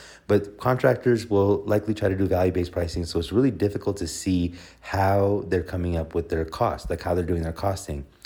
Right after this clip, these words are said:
So what you would wanna do in this case is get an itemized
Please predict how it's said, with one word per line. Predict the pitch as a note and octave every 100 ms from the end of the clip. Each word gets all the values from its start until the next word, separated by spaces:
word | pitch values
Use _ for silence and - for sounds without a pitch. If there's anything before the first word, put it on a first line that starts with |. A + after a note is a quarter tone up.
| - -
So | -
what | F2
you | F2
would | F#2
wanna | F#2 F#2
do | F2+ G2
in | F#2+
this | G2+
case | - G2+ F2+ F2 - - -
is | F2+ F2 D#2+
get | F2+ F2 -
an | F2 E2+
itemized | - F#2 G#2+ G2+ F#2+ F#2 F#2 F2+ -